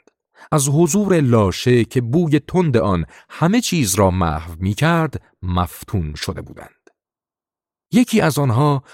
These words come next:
بی تأمل به گردنش آویخت و با یک ضرب دندان شریان را پاره کرد. مثل یک تلمبه کوچک از جا در رفته که به هر قیمتی شده و بدون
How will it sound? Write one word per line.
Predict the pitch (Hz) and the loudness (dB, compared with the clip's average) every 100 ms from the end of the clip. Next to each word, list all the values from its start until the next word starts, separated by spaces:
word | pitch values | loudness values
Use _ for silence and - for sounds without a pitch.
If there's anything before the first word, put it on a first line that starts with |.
| - | -8
بی | 95 101 | -2 -2
تأمل | - - 101 90 98 113 | -2 -4 -2 0 0 0
به | 90 90 | 0 0
گردنش | 95 90 95 110 110 - | 0 0 0 -2 -2 -2
آویخت | 101 87 92 80 - - - - | 0 0 0 -2 -6 -16 -20 -4
و | 95 | 0
با | 90 92 | 2 2
یک | 90 143 - | 2 0 0
ضرب | 143 147 147 135 | 0 0 2 2
دندان | 123 117 107 104 95 _ - | 2 2 2 2 -2 _ -10
شریان | - 95 90 87 135 151 | -6 -4 -2 -2 -2 0
را | 139 123 | 0 -2
پاره | - - 82 - | -2 -4 -4 -6
کرد. | - - _ _ _ _ _ _ _ _ - | -16 -18 _ _ _ _ _ _ _ _ -4
مثل | 170 196 - | -2 -2 2
یک | 160 143 139 - | 2 2 0 -2
تلمبه | - 107 98 92 110 113 113 | -2 0 2 2 0 2 0
کوچک | - 107 139 135 | -2 -4 -4 -4
از | 98 92 80 | -4 -4 -4
جا | 101 82 | -2 -2
در | 73 71 | -2 -6
رفته | 71 76 - 113 117 - - - | -6 -8 -2 0 0 -2 -16 -10
که | - | -2
به | 151 | 0
هر | 165 196 - | 0 -2 0
قیمتی | 131 131 135 165 127 | 0 2 2 0 -2
شده | 95 87 80 76 | -4 -4 -2 -4
و | 76 101 | -2 -2
بدون | 104 190 190 175 | 0 0 2 0